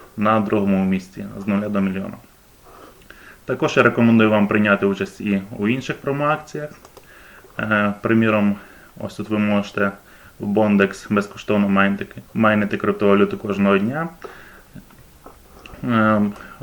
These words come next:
виходить приблизно, е, нуль цілих п'ять десятих токена, е, в день. І, е, лістинг цього токена має бути незабаром, через місяць, можливо, через два. Е, тому ми зможемо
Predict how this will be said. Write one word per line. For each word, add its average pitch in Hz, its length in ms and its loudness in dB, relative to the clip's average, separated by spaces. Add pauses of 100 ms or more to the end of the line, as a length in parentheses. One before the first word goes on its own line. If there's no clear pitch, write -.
(160)
виходить 110 560 0 (180)
приблизно, 101 680 0 (440)
е, 101 200 0
нуль 104 220 2
цілих 104 440 0 (340)
п'ять 104 360 0 (100)
десятих 101 540 -2
токена, 98 520 -2 (540)
е, 98 200 0
в 95 140 0
день. 160 340 0 (1080)
І, 113 480 0 (220)
е, 101 440 -2 (260)
лістинг 110 520 0
цього 101 200 0
токена 101 480 -4 (240)
має 101 240 2
бути 98 260 -4
незабаром, 120 560 0
через 110 380 -2
місяць, 104 400 -4
можливо, 101 440 0
через 98 240 -6
два. 143 320 -2 (600)
Е, 101 180 0
тому 117 260 2
ми 104 160 2
зможемо 98 560 -2